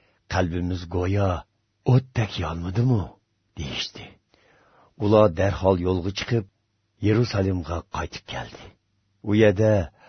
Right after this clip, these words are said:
boshqa elchilar va shogirdlarning bir yerga yig'ilib, "Rabbimiz rostdan tirilibdi, u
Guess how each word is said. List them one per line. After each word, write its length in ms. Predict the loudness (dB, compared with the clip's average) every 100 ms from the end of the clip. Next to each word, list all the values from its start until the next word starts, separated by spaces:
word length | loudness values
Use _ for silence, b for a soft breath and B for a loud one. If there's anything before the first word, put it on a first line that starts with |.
| B B
boshqa 400 | 4 4 4 -4 -2
elchilar 600 | -2 -2 -6 -4 -4 -4 -8 _ _
va 160 | 2
shogirdlarning 680 | 2 2 0 2 2 2 0
bir 160 | 2 4
yerga 300 | 4 2 0
yig'ilib, 440 | -2 -2 -2 -2 -6 _ _ _ _ _ _
"Rabbimiz 720 | 2 2 2 0 0 0 -2 -6
rostdan 500 | -10 -10 -10 -8 -8
tirilibdi, 680 | -4 0 0 0 -2 -2 -2 -4 _ _ _ _ 4
u 120 | 6